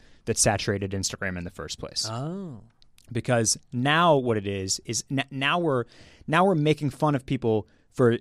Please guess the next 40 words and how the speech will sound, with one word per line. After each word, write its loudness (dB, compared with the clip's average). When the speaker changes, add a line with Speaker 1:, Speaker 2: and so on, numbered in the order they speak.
Speaker 1:
for, 4
for 4
buying 2
an 0
archival 2
piece 0
of 0
Raf 2
Simons 0
on 2
Speaker 2:
Uh-huh. 0
Speaker 1:
Grailed, 4
and 4
then, 4
like, 4
thinking 4
that 4
they're 4
a 2
fashion 2
god. -12
Speaker 2:
Yeah. -10
Speaker 1:
Which, 4
uh, -4
by 4
all, 4
by 0
all 6
accounts, 2
is, -4
like, 2
something 0
that 4
could 8
and 2
sh-, -6
maybe 2
should 2
be 2
lampooned, 0